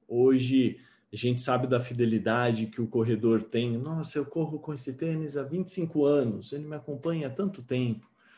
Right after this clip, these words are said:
Mas tem coisa muito legal no mercado. Eu acho que esse, sair um pouquinho da zona do conforto e, e se dar o luxo de, de experimentar coisa nova é algo muito legal.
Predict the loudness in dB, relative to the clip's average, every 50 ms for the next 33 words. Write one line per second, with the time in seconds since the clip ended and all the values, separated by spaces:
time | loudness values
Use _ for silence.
0 | -20 _ _ _ _ _ -2 2 4 4 4 2 -2 -10 _ _ -4 -2 -2 0
1 | 2 2 2 2 4 4 4 4 6 6 6 6 4 4 4 6 6 6 6 6
2 | 6 4 4 2 2 0 0 0 0 0 0 0 2 2 2 4 4 2 0 -2
3 | -4 -10 -12 -6 0 0 2 2 0 -4 -10 -20 _ _ _ -2 2 2 2 2
4 | 0 0 2 4 4 4 4 2 0 -6 -10 _ _ _ _ _ _ _ _ -8
5 | -8 -4 0 0 2 2 2 2 0 0 -2 -2 -2 -2 -2 0 0 2 4 4
6 | 4 4 2 0 0 0 0 -2 -4 -6 -4 -4 -4 -4 0 0 2 2 2 2
7 | -2 -4 -6 -6 -6 -4 -2 -2 -2 -2 -2 -6 -10 -10 -10 -8 -4 -4 -4 -2
8 | 0 0 2 2 2 0 -2 -2 -4 -2 -2 0 0 -2 -2 -4 -4 -4 -4 -2
9 | -2 -2 -2 -4 -8 -16 _ _ _ _ _ -14 -14 -14 -10 -6 -4 -4 -2 -2
10 | -2 -2 -4 -4 -4 -2 -4 -4 -4 -4 -4 -2 0 0 0 0 0 0 0 2
11 | 2 2 0 0 0 0 -2 0 0 0 -2 -2 -2 -2 -2 -4 -2 -2 0 0
12 | 2 2 0 -2 -4 -10